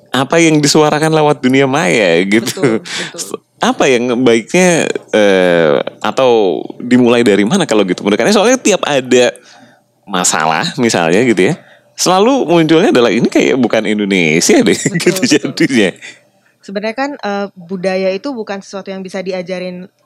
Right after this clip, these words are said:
Speaker 2: sesuatu yang formal yang bisa diajarin
Speaker 1: Heeh.
Speaker 2: ya. Tapi, eh, gimana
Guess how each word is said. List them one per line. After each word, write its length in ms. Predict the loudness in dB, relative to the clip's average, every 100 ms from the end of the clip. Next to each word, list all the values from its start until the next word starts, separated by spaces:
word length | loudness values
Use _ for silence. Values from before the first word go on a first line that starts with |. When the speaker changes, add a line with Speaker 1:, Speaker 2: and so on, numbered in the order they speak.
| _ -20 -20 -20 -20 -18
Speaker 2:
sesuatu 380 | -16 -12 -10 -10
yang 180 | -14
formal 340 | -14 -14 -12 -14
yang 140 | -16
bisa 160 | -18 -20
diajarin 240 | -18 -14 -8
Speaker 1:
Heeh. 340 | -4 -4 -6
Speaker 2:
ya. 120 | -10 -20 _ -20 -20 -20 _ _
Tapi, 340 | -12 -10 -10 -10 -14
eh, 360 | -12 -8 -6 -8
gimana 560 | -8 -8 -8 -10 -12